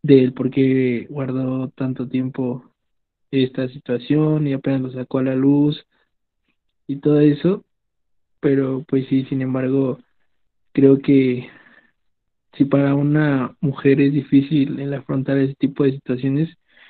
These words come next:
yo creo que cuando eres una persona sumamente conocida, creo que el peso de,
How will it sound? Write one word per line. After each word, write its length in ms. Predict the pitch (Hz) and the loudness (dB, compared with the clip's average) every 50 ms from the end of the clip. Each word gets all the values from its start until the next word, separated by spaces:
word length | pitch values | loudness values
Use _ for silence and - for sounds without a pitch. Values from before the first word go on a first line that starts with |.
| _ _ _ | _ _ _
yo 100 | - 151 | 0 4
creo 200 | 143 165 160 156 | 4 6 4 6
que 140 | 160 165 151 | 4 2 0
cuando 280 | - 151 139 139 139 139 | 2 2 2 4 2 4
eres 240 | 151 156 151 - 160 | 2 2 0 0 -2
una 260 | 160 156 156 156 156 _ _ _ _ - | 0 0 0 -2 -4 _ _ _ _ -4
persona 720 | 139 131 135 135 - 139 139 143 143 139 127 123 113 - _ _ _ _ | -4 -4 -4 -4 -4 -4 -4 -2 -2 -4 -6 -6 -8 -12 _ _ _ _
sumamente 600 | _ - 151 147 143 143 143 147 143 151 - 156 | _ -6 -4 -2 -2 0 -2 -2 -2 -2 -4 -4
conocida, 600 | - - 139 139 135 127 - - 139 143 143 143 | -2 0 0 0 0 -2 0 0 0 0 0 0
creo 240 | - 143 139 135 135 | 0 0 0 0 0
que 240 | - 143 139 131 127 | 0 0 0 2 0
el 100 | 127 139 | -2 -6
peso 380 | - _ - 139 139 139 156 160 | -6 _ 0 0 0 0 0 0
de, 260 | 151 143 135 - | 2 2 0 -2